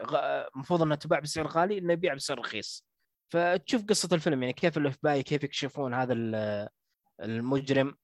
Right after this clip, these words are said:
وش راح يسوون معه، هل راح يسجنونه ولا يطلبون منه إنه يكشف عن آخرين؟ هذه قصة الفيلم بشكل عام. طبعًا الممثلين كبار اللي، اللي هو ديزل واشنطن وراسل كرو.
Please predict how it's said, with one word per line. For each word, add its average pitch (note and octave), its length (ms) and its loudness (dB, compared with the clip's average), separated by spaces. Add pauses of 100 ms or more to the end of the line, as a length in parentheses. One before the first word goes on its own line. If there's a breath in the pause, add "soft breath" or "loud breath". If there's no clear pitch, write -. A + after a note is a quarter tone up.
(160)
وش C#3+ 200 -4
راح D3+ 140 2
يسوون C3+ 420 2
معه، A#2 180 4
هل C#3+ 200 2
راح C#3 140 2
يسجنونه C#3 680 -2 (520)
ولا C#3+ 220 8
يطلبون C#3+ 360 2
منه C3+ 300 0
إنه B2+ 180 0
يكشف C3+ 300 -6
عن B2 140 -4
آخرين؟ C#3 420 0
هذه F3 220 6
قصة C#3+ 300 -2
الفيلم B2+ 260 -4
بشكل A2 260 -8
عام. F#2+ 200 -6 (840 soft breath)
طبعًا D#3 180 6
الممثلين F3 480 4
كبار D#3 320 4
اللي، B2+ 500 0
اللي B2+ 200 -4
هو C#3+ 100 2
ديزل D3+ 300 0
واشنطن E3 680 0 (100)
وراسل C3 680 2
كرو. G#2 320 -6